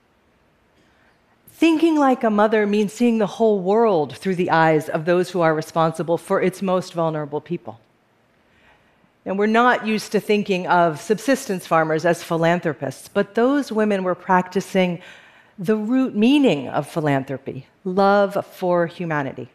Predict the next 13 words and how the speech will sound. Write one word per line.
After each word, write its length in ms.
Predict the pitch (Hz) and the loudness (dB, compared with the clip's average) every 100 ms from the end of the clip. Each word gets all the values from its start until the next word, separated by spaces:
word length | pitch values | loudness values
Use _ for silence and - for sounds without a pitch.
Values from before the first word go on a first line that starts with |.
| _ _ _ _ _ _ _ _ _ _ _ _ _ _ _ - - - _ 202 - - | _ _ _ _ _ _ _ _ _ _ _ _ _ _ _ -20 -20 -20 _ -20 -20 -2
What's 300 | 190 202 220 | 2 2 2
at 160 | 202 | 2
the 140 | 208 185 | 2 -2
core 760 | - - 226 226 233 254 254 | -4 -6 0 4 4 4 2
of 180 | - 220 | 0 -2
thinking 400 | - 247 254 247 | -2 0 0 2
like 240 | 233 233 | 2 2
a 60 | 233 | 2
mother 480 | 226 226 254 262 - | 2 4 2 0 -4
shouldn't 640 | - 226 202 190 - - | -6 0 0 -2 -6 -6
be 140 | 190 165 | 2 2
a 60 | |
surprise. 760 | - 160 - 151 147 156 - | 2 -4 0 2 2 -2 -8